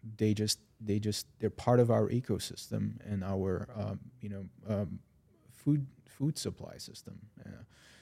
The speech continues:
So they're very critical, and we do not actually realize that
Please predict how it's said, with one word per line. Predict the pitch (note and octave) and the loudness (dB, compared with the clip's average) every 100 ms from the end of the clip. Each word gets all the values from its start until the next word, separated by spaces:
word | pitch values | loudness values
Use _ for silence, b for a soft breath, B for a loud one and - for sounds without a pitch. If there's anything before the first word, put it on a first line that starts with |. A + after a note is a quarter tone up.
| b b b b _ _ | b b b b _ _
So | - - A#2 | -4 6 6
they're | A2 A2+ | 8 6
very | A2 B2+ D#3 F3+ | 8 8 8 6
critical, | - D3 D3 C3 A2 G2+ | 4 4 6 6 4 4
and | G2+ G2 G2 - - _ - | 4 2 0 -4 -14 _ -2
we | A2+ A2 A2 G#2+ | 2 4 4 2
do | A2+ | 2
not | A2+ A#2+ A2+ - - | 4 4 4 -4 -6
actually | A2+ - A#2 G#2 | -6 -4 -2 0
realize | G#2 A2+ G#2 - F#2+ G2+ | 2 2 2 -2 -8 -12
that | - - | -14 -16